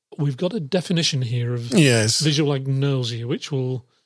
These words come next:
Speaker 1: that word agnosia, I just keep thinking of ambrosia for some reason.
Speaker 2: Ambrosia.
Speaker 1: I just, I
Speaker 2: Agnosis.
Speaker 1: whatever. Anyway,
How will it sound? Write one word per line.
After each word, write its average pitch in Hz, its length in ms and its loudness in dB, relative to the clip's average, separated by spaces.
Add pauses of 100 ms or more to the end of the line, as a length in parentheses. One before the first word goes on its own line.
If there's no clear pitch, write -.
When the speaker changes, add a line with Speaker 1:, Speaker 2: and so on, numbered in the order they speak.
(520)
Speaker 1:
that 202 180 -6
word 165 180 0
agnosia, 143 520 2
I - 40 0
just 123 220 -2
keep - 240 -4
thinking 147 340 -2
of 139 220 0
ambrosia 143 720 0
for - 100 -16
some 127 260 4
reason. 117 400 4
Speaker 2:
Ambrosia. 123 120 4
Speaker 1:
I 147 100 0
just, 151 240 -2
I - 60 6
Speaker 2:
Agnosis. 123 800 2 (160)
Speaker 1:
whatever. 139 520 -2
Anyway, 143 400 2